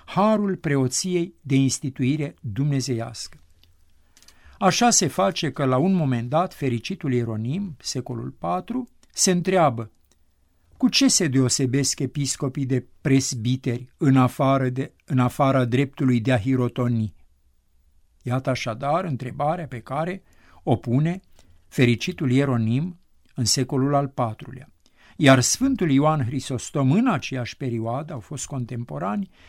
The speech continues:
insistând asupra calităților morale pe care trebuiau să le aibă episcopii și diaconii,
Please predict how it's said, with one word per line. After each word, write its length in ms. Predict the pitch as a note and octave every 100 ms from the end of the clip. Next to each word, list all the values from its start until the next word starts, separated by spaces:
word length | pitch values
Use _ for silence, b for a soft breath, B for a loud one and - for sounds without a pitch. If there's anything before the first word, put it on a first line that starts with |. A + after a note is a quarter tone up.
| b
insistând 680 | F3 E3+ - E3+ - C#4 C4
asupra 520 | F3+ - A3 G3 F3
calităților 840 | - E3 D#3 - A3 - F#3 D#3
morale 640 | D3 C#3+ C3+ F3 A#3 G3+ B2+
pe 160 | - B2
care 300 | C#3+ C#3 C3
trebuiau 440 | B2+ A#2 C#3 F3
să 180 | - C#3
le 120 | B2
aibă 400 | D3+ C#3+ B2 A#2+ B B B
episcopii 720 | F3 C3 G#3 G#3 - C#3 -
și 180 | C3+ -
diaconii, 680 | F3 D3+ D3+ C#3 C#3 C3 B2+